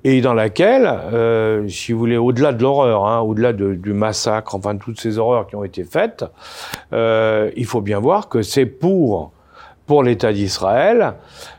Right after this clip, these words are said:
euh, ça vaut le onze septembre pour les Américains. C'est, c'est la première fois qu'on fait la guerre contre eux dans leur propre pays. Toutes les guerres qu'ils ont faites, ça s'est passé ailleurs, hein. C'est la première fois qu'on fait la guerre chez eux.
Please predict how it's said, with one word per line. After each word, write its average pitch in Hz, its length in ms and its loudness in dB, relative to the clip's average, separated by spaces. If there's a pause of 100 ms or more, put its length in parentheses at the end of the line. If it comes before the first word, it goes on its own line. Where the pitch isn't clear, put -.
(100)
euh, 101 260 -2
ça 117 260 0
vaut 139 220 2
le 123 100 4
onze 113 220 0
septembre 165 440 -2
pour 110 120 -2
les 104 160 0
Américains. 131 500 -2
C'est, - 240 -10
c'est - 180 -4
la 98 120 -2
première 104 420 -4
fois 185 300 -2
qu'on 107 420 -4
fait 104 180 -4
la 98 140 0
guerre 165 460 2 (400)
contre 139 420 0
eux 202 140 4
dans 113 180 0
leur 104 180 -2
propre 160 360 0
pays. 185 420 0 (280)
Toutes 240 240 0
les 151 140 4
guerres 131 300 2
qu'ils 104 240 -2
ont 107 80 -2
faites, 220 200 0
ça 123 140 -2
s'est 107 160 -2
passé 98 320 0
ailleurs, 147 420 4
hein. 165 180 0 (540)
C'est - 120 -2
la 101 80 0
première 117 400 2
fois 214 200 0
qu'on 127 220 -4
fait 117 140 2
la 101 120 2
guerre 151 220 -2
chez 127 240 -2
eux. 107 140 -4